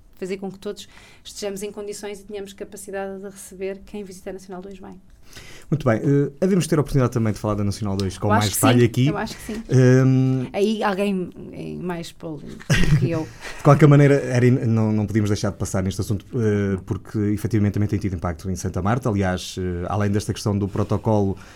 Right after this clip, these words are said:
Speaker 2: que é talvez a parte mais administrativa, todo um resto de iniciativas têm passado por lá. É só passar pelo,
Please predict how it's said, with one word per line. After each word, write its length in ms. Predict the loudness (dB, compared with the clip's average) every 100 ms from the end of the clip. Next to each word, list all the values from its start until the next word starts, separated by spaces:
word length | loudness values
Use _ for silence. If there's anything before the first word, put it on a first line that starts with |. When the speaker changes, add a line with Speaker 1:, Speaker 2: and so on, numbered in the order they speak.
| -12
Speaker 2:
que 100 | -6
é 20 |
talvez 280 | -2 0 0
a 60 | 2
parte 260 | 0 0
mais 160 | 0 2
administrativa, 560 | 0 -2 -4 -2 -2
todo 320 | -2 2 2 2
um 60 |
resto 280 | 0 0 -2
de 40 |
iniciativas 460 | -4 -4 -4 -4 -2
têm 100 | -4
passado 280 | -4 -4 -6
por 120 | -6
lá. 100 | -6 -6
É 180 | -8
só 140 | -6 -6
passar 300 | -6 -6 -6
pelo, 340 | -4 -4 -4